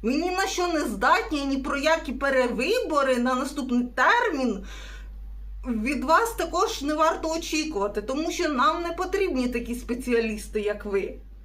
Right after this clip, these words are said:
Особливо в парламенті, де вирішується доля народу. Розумієте? Вибори під час воєнного стану — це політичне шахрайство, тому що вони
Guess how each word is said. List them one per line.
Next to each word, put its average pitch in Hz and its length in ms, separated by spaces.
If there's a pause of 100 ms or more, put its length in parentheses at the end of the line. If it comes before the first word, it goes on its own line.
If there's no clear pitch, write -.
(300)
Особливо 285 680
в - 140
парламенті, 202 920 (560)
де 202 100
вирішується 240 680
доля 214 360
народу. 196 640 (1080)
Розумієте? 285 800 (260)
Вибори 294 640
під 339 240
час 285 340
воєнного 240 580
стану — 294 520 (100)
це 269 220
політичне 277 520
шахрайство, 226 1080
тому 294 380
що - 260 (120)
вони 359 720